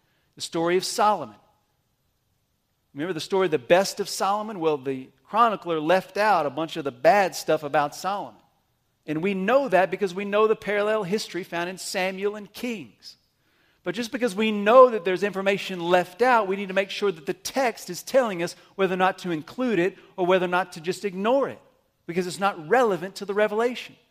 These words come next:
Well, in the story of Solomon, The Best of Solomon, all the bad stuff he did is not relevant to the story. Remember, we were supposed to understand from that story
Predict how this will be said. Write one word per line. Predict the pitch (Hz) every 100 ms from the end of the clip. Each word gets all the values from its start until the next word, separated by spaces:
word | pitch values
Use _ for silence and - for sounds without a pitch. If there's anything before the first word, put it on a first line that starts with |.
| _ _ _ -
Well, | 175
in |
the | 185
story | - - 226 262
of | 208
Solomon, | - 220 202 151 147
The | 139
Best | 180 202 -
of | 165
Solomon, | - 202 202 143 143
all | 160 180
the | 143
bad | 190 220 247
stuff | - 175
he | 151
did | 143 156
is | 139
not | 165 147
relevant | 143 196 185 170 -
to |
the | 151
story. | 147 202 202
Remember, | 131 147 160 - _
we | 170
were | 156
supposed | - 156 185 214 -
to |
understand | 160 143 - 147 131
from | 131
that | 175 208
story | - 123 117